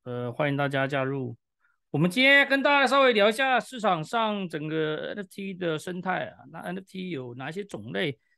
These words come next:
？N F T项目要怎么样的运作？那N F T项目如果你要发行，要注意什么？那我们在上个礼拜有跟几个不同的项目跟我们咨询，稍微跟他们聊一聊，大概知道现在目前为止有哪一些市场上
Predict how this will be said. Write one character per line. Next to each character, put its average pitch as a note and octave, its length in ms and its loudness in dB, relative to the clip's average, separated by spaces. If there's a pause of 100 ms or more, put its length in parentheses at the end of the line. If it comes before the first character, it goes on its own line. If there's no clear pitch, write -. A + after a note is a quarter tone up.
(220)
？N F#3+ 100 -4
F A#3 140 -4
T A#3 160 -6
项 A#3+ 180 -2
目 A#3 140 0
要 A#3 80 2
怎 F#3 160 -6
么 E3+ 80 -4
样 G#3+ 180 -4
的 F#3 320 0
运 G3+ 280 -4
作？ F#3 360 0
那 F3+ 100 -4
N F3+ 160 -4
F F3+ 100 -8
T F#3 100 -6
项 F#3 180 -4
目 F3+ 160 -2
如 D3+ 60 -6
果 D#3+ 80 -2
你 C3+ 60 -2
要 D3+ 100 -2
发 D3+ 240 -2
行， A2 300 -6
要 C#3 120 -4
注 C3+ 220 -10
意 B2 80 -4
什 C3 160 -14
么？ C3 320 -14 (480)
那 F#3+ 120 4
我 D#3+ 100 6
们 C3 320 0
在 E3+ 260 4
上 F3 160 0
个 E3 60 -2
礼 B2 80 -2
拜 D#3+ 180 0
有 A#2+ 280 -2
跟 D#3 200 -2
几 A2 200 -8
个 A2+ 240 -6
不 - 100 -16
同 A#2+ 140 -4
的 B2+ 40 -2
项 D#3 200 -6
目 C#3 300 -4
跟 C#3+ 140 -2
我 C3 60 -2
们 G#2+ 100 -6
咨 C3 200 -4
询， G2+ 240 -8
稍 G3+ 160 2
微 F3+ 60 6
跟 F3+ 60 6
他 G3+ 80 6
们 A3 80 8
聊 D#3+ 200 6
一 - 20 4
聊， D3 240 4
大 F3+ 180 -4
概 G3+ 140 -2
知 - 140 -10
道 G3+ 120 2
现 G3 140 -2
在 G#3 60 0
目 G3+ 100 -2
前 D#3 140 -4
为 - 100 2
止 A#2+ 260 -6 (440)
有 D3 100 0
哪 F3+ 180 0
一 D#3+ 60 2
些 G3+ 180 2
市 G3 120 -6
场 E3+ 120 2
上 D3 400 2